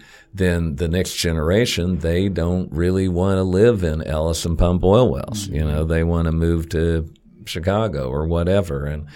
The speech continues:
Speaker 1: so, um, you know, that, that's a challenge for our business in some respects, but it's an opportunity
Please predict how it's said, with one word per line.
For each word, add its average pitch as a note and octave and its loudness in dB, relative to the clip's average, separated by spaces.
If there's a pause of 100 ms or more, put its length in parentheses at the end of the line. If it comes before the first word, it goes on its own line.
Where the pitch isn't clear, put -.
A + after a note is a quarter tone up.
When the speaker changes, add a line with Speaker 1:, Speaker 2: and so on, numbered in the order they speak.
(460)
Speaker 1:
so, F2+ 4
um, D#2+ -4 (180)
you G#2+ 0
know, F2 2
that, F2 2 (120)
that's E2+ -4
a E2 -8
challenge F2 2
for D#2 -4
our D#2 0
business E2 -2
in D2 -4
some A#2+ 0
respects, E2 -6
but F2+ -4
it's E2 -4
an E2+ -4
opportunity D#2+ -2